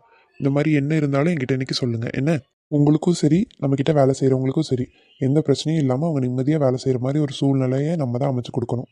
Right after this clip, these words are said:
அதெல்லாம் பார்த்து என்னென்னு ரெடி பண்ணி கொடுக்கறதுக்கு தான் வந்திருக்கேன். இன்னைக்கு இங்க பார்த்துட்டு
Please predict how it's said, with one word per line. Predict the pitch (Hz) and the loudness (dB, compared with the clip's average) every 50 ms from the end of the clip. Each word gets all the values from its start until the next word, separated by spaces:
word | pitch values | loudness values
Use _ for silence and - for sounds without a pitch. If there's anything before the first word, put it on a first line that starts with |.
| _ _ _ _ - | _ _ _ _ -4
அதெல்லாம் | 131 131 123 131 131 143 160 156 151 | -2 0 0 2 2 2 2 2 2
பார்த்து | 143 139 127 - 165 147 | 2 2 2 2 2 2
என்னென்னு | 135 131 135 139 151 160 - | 2 0 0 -2 -2 0 -2
ரெடி | 135 123 139 | 0 0 0
பண்ணி | - 143 139 | -2 -2 -4
கொடுக்கறதுக்கு | 135 - 135 123 - 123 _ - 165 | -4 -6 -6 -6 -6 -8 _ 0 0
தான் | 175 165 | 2 2
வந்திருக்கேன். | 139 120 113 120 - 123 - _ _ _ _ _ _ - | 0 -2 -2 -4 -6 -8 -12 _ _ _ _ _ _ -8
இன்னைக்கு | - 127 127 135 - - 143 143 143 143 - _ _ _ _ - | -4 -2 -2 0 0 2 0 2 0 0 -4 _ _ _ _ -6
இங்க | 151 143 143 143 | -2 -2 0 2
பார்த்துட்டு | - 143 139 156 156 - - 180 | 2 2 2 2 0 0 2 2